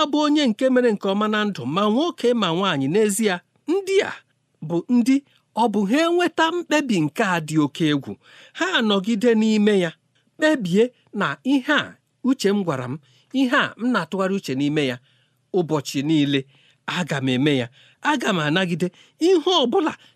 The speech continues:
nke ọ ga-apụta, ma mee ihe ahụ nke obi m gwara m mee bụ nke ga-enyere m aka. Ọ bụ ya bụ ihe anyị na-achọ iwepụta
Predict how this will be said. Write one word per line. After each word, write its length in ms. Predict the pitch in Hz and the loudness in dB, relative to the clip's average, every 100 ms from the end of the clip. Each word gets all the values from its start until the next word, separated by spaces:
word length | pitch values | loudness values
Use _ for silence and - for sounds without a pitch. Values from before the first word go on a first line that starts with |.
| - | -4
nke 240 | 160 - 165 | -2 0 0
ọ 200 | 202 208 | 2 0
ga-apụta, 580 | 160 156 160 170 - 165 - _ _ _ | 0 -2 -2 -4 -2 -2 -4 _ _ _
ma 140 | 156 131 | -4 -2
mee 260 | 135 214 226 226 _ _ - | 2 4 2 0 _ _ -2
ihe 220 | 220 226 | 0 2
ahụ 260 | 240 233 120 | 0 0 -4
nke 300 | 135 139 165 | -4 -2 0
obi 240 | 214 208 170 | 0 0 0
m 80 | 196 - _ - | -2 -4 _ -8
gwara 320 | 160 151 156 | -4 -2 -2
m 160 | 196 175 | 0 2
mee 200 | 160 165 | 2 2
bụ 140 | 160 | 0
nke 180 | 147 190 180 | 0 0 2
ga-enyere 400 | 160 156 160 156 | 2 2 2 2
m 120 | 135 | 0
aka. 360 | 156 143 - 143 - _ _ _ | -2 -4 -4 -6 -8 _ _ _
Ọ 60 | 247 | 0
bụ 120 | 214 208 | 2 4
ya 160 | 196 170 | 2 0
bụ 140 | 165 160 _ _ _ - | -2 -4 _ _ _ -2
ihe 220 | 175 175 | 0 2
anyị 240 | 170 160 | 2 0
na-achọ 320 | 156 117 - 135 | 0 -2 -2 -2
iwepụta 540 | 156 147 131 113 - | 0 2 0 -2 -6